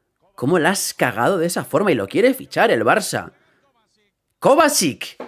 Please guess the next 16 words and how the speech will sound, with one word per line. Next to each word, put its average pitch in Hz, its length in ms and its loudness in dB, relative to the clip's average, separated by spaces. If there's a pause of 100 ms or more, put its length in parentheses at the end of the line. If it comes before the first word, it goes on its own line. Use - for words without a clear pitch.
(420)
Pero 143 140 2
este 190 160 0
tío 202 160 2
sigue 180 200 0
jugando 147 380 0
al 131 100 2
fútbol, 170 500 2
¿en 127 140 -2
serio? 151 520 2
En 110 140 -8
el 95 140 -8
City, 185 340 -4
además. 123 540 -2 (460)
Va, 101 200 -6
Kovacic. 131 600 0 (520)
Kovacic. 139 640 0